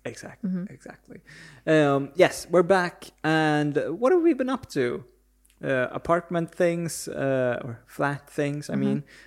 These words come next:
Speaker 1: uh, and, uh, trips to Sweden and
Speaker 2: Mm-hmm.
Speaker 1: things like that.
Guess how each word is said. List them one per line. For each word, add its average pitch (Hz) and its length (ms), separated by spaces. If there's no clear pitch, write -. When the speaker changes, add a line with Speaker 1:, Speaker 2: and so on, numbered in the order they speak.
Speaker 1:
uh, 139 40
and, 123 520
uh, 120 340
trips - 420
to - 100
Sweden 139 640
and 139 100
Speaker 2:
Mm-hmm. 139 160
Speaker 1:
things 139 240
like 131 180
that. 131 420